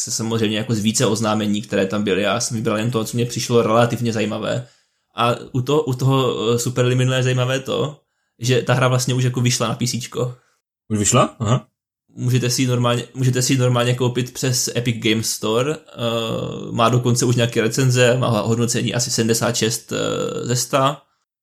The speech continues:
Speaker 1: A mě vlastně jako překvap-, mě vlastně jako překvapilo, že jsem, že jsem tu hru poprvé zaregistroval až právě jako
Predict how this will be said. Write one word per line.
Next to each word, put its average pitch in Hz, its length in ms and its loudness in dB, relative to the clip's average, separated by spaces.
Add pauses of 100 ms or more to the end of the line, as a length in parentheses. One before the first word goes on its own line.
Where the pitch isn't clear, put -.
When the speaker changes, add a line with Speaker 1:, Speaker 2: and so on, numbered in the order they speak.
(100)
Speaker 1:
A 113 500 2
mě 131 100 0
vlastně 135 240 -2
jako 135 120 -4
překvap-, 131 320 0
mě 131 100 2
vlastně 127 220 -2
jako 143 120 -2
překvapilo, 127 720 0 (500)
že 127 80 2
jsem, 135 200 2
že - 340 -2
jsem 135 160 0
tu 131 100 0
hru 143 140 2
poprvé 135 360 -2
zaregistroval 123 680 2
až 131 120 2
právě 127 360 2
jako 127 480 -2